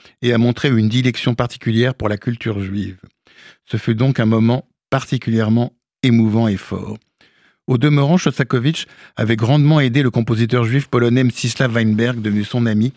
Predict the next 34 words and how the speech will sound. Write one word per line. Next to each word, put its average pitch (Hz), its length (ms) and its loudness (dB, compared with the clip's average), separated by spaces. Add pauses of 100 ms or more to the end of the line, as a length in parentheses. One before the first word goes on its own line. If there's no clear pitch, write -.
(440)
et 123 80 -2
dont 117 140 0
toute 151 120 -8
la 139 100 0
famille 123 380 0
avait 104 160 -2
été 110 160 -2
déportée. 107 600 -6 (720)
Une 117 160 0
très 165 180 -2
belle 156 160 -2
soirée 131 420 0
donc, 120 360 0 (320)
qui 135 120 0
avait 123 140 2
commencé 143 420 0
de 123 120 0
manière 117 320 2
tendue 120 400 0 (360)
et 127 60 0
s'est 123 160 -2
terminée 135 400 2
en 127 80 2
beauté 120 380 0
par 123 120 0
le 113 80 2
seul 151 200 -2
pouvoir 135 260 -2
de 123 80 0
la 113 100 2
musique, 107 400 0 (300)
de 117 80 -4
grands 147 380 0
musiciens 120 640 0